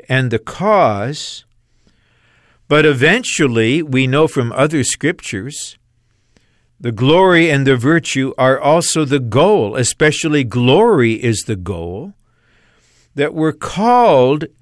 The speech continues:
into the glory of God.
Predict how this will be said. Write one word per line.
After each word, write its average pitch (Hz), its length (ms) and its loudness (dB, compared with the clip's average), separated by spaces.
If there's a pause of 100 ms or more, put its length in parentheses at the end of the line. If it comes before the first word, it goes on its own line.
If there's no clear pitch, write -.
(220)
into 160 880 -2 (1300)
the 131 120 2
glory 165 680 4
of 143 240 -2
God. 170 600 -4